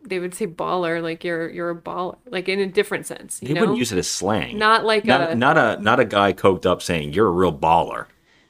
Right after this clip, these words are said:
Speaker 1: Okay. No, not like that.
Speaker 2: I
Speaker 1: You're
Speaker 2: don't, I
Speaker 1: right.
Speaker 2: don't, I
Speaker 1: They
Speaker 2: just
Speaker 1: would
Speaker 2: don't think it felt really out of era, like,
Speaker 1: Yeah,
Speaker 2: to me.
Speaker 1: a
Speaker 2: And
Speaker 1: little.
Speaker 2: also fuck, marry, kill. I don't know how long that's been going around,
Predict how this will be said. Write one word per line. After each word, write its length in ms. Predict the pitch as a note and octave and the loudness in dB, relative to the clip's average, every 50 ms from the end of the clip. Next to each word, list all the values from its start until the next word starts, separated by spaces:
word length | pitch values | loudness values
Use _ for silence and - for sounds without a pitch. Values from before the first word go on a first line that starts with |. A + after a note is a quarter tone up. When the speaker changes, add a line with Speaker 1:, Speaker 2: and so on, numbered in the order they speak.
| _ _ - | _ _ -6
Speaker 1:
Okay. 580 | G3+ F3+ E3+ - - - - - - - F#3+ G3 _ _ _ _ _ _ _ _ _ _ _ _ - | -6 -6 -6 -8 -10 -12 -10 -12 -14 -16 -18 -20 _ _ _ _ _ _ _ _ _ _ _ _ -6
No, 360 | G#3+ G#3 F#3 F3 E3 E3 G3 | -2 0 0 0 0 0 0
not 220 | A3+ A#3+ B3 G3 | 0 0 2 0
like 200 | F#3+ - - - | -2 -4 -6 -10
that. 200 | - - - - - | -16 -16 -10 -2 2
Speaker 2:
I 80 | C#3 F3+ | 4 6
Speaker 1:
You're 40 | F3+ E3 | 6 6
Speaker 2:
don't, 80 | D#3 | 6
I 40 | E3+ | 4
Speaker 1:
right. 80 | D#3 E3 | 6 6
Speaker 2:
don't, 100 | E3 - | 6 6
I 40 | D3+ | 6
Speaker 1:
They 80 | A3 A3+ | 6 6
Speaker 2:
just 100 | E3+ A#3 | 6 6
Speaker 1:
would 40 | A#3+ | 6
Speaker 2:
don't 300 | E3+ D#3+ D3 C#3 C#3 - | 6 6 6 4 2 0
think 360 | - C#3 B2+ A#2 - - - - | 0 0 0 0 -4 -4 -2 0
it 80 | A2 | 0
felt 260 | - - C3 A#2+ F2 | 4 4 4 4 4
really 460 | F#2+ G2 G#2 G#2 G2+ F#2+ F#2+ F#2+ - - | 2 2 2 4 4 4 4 2 0 0
out 200 | F#2 F#2 F2 E2+ | 0 2 2 0
of 120 | D#2 D#2 | -2 -6
era, 400 | - - D#2 D2 - - - - - _ - | -8 -6 -6 -6 -6 -8 -12 -18 -20 _ -4
like, 120 | G#3+ G3+ F#3+ | -2 0 2
Speaker 1:
Yeah, 240 | F#3 F3 E3+ E3+ | 2 2 0 -2
Speaker 2:
to 60 | E3+ F3 | -2 -4
me. 120 | G3 G3 - - - | -8 -12 -18 -8 -4
Speaker 1:
a 40 | A3 | -2
Speaker 2:
And 80 | A3 A3 | 0 2
Speaker 1:
little. 220 | B2 B2 F3+ F3+ | 2 2 4 6
Speaker 2:
also 360 | B2+ B2 C3+ C#3 - C3+ A2+ | 6 6 6 6 6 4 4
fuck, 280 | - - A2 G2 - - | 4 4 2 2 2 0
marry, 260 | F2+ E2 E2 D#2+ D2+ | -2 -2 -2 -2 -4
kill. 400 | - - - C#2+ A#1+ G#1+ - - _ _ _ | -6 -4 -4 -6 -6 -6 -12 -20 _ _ _
I 80 | G2 G#2 | 2 4
don't 160 | B2 C#3+ C#3 | 4 4 4
know 60 | B2+ | 2
how 180 | G#2+ - A2+ G#2+ | 2 4 2 2
long 200 | G2+ G2 G2 F#2 | 2 2 0 0
that's 160 | F#2 E2+ - | 0 -2 -2
been 180 | - E2+ D#2+ D#2+ | -4 -4 -4 -2
going 180 | D#2+ D2+ D2 | -4 -4 -4
around, 380 | C#2+ C#2+ D2+ C#2+ C2 C2 - | -6 -8 -10 -10 -12 -14 -18